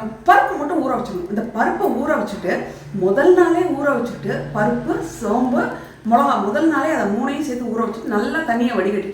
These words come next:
தண்ணியே இல்லாம மிக்சியில அரைச்சிக்கிட்டு, ஒரு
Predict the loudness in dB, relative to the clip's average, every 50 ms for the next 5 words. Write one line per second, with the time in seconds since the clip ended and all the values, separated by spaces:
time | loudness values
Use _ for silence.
0 | -8 -4 0 2 2 2 2 0 0 0 0 0 0 0 0 0 0 -2 -2 -4
1 | -6 -8 -8 -6 -4 -4 -2 -2 -4 -4 -8 -8 -10 -10 -6 -6 -6 -6 -6 -8
2 | -12 -16 -20 -20 -20 -12 -6 -2 2 4 6 6